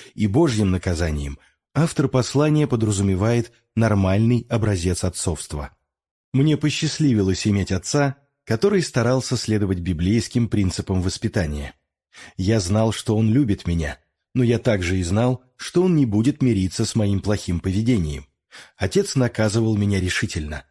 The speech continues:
но по-доброму. Он дисциплинировал меня для моего же блага, и я уважал его дисциплину, даже будучи ребёнком. И тем более я признателен ему сейчас,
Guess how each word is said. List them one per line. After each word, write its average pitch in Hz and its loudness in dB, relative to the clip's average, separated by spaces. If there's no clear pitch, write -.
но 147 0
по-доброму. 85 -2
Он 139 2
дисциплинировал 117 0
меня 82 -4
для 107 2
моего 98 2
же 101 0
блага, 98 -2
и 127 0
я 131 2
уважал 120 0
его 92 0
дисциплину, 123 0
даже 135 2
будучи 101 -2
ребёнком. 82 -2
И 131 0
тем 95 0
более 135 2
я 170 2
признателен 117 2
ему 101 2
сейчас, 92 -2